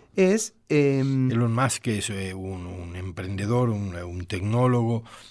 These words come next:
Speaker 2: es el fundador de, de Tesla, si yo no me equivoco.
Speaker 1: Es el fundador de Tesla,
Speaker 2: Un
Speaker 1: es el fundador de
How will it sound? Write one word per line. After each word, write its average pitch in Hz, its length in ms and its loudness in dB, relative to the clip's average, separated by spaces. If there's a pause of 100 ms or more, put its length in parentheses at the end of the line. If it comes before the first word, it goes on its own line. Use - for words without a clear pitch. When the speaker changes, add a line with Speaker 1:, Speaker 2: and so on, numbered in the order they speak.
(120)
Speaker 2:
es 107 280 -4
el 92 300 -6
fundador 104 580 -4
de, 90 440 -6
de 85 260 -12
Tesla, 120 400 -4
si - 120 -12
yo 90 80 -10
no 90 60 -10
me 90 60 -10
equivoco. 92 180 -6
Speaker 1:
Es 120 80 0
el 127 120 4
fundador 123 400 4
de 127 80 4
Tesla, 170 440 4
Speaker 2:
Un 120 80 2
Speaker 1:
es - 80 4
el 139 80 4
fundador 139 280 6
de 131 40 8